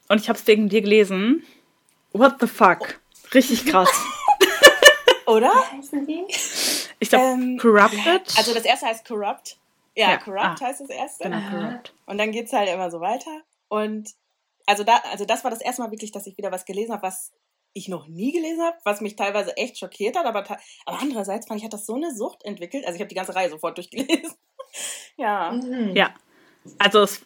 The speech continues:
Speaker 1: äh, ja,
Speaker 2: Aber fand,
Speaker 1: ich
Speaker 2: fandest du schlecht oder fandest du es, äh, trotzdem gut?
Speaker 1: Ich war, es war so ein ständiges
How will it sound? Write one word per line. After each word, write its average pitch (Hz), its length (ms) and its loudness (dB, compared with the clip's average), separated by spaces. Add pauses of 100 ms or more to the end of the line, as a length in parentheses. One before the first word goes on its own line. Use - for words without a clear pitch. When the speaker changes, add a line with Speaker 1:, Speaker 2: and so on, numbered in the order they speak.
Speaker 1:
äh, 180 380 4
ja, 170 160 2
Speaker 2:
Aber 220 160 0
fand, 240 140 4
Speaker 1:
ich - 340 -12
Speaker 2:
fandest 240 240 -4
du 220 80 -8
schlecht 233 500 -4
oder 285 160 -2
fandest 269 340 -4
du 240 60 -12
es, 240 140 -10 (420)
äh, 214 160 -6
trotzdem 95 300 -20
gut? - 140 -20 (2500)
Speaker 1:
Ich - 240 -2
war, 208 380 6
es - 200 -4
war 226 220 8
so 220 140 2
ein 220 80 0
ständiges 262 1000 6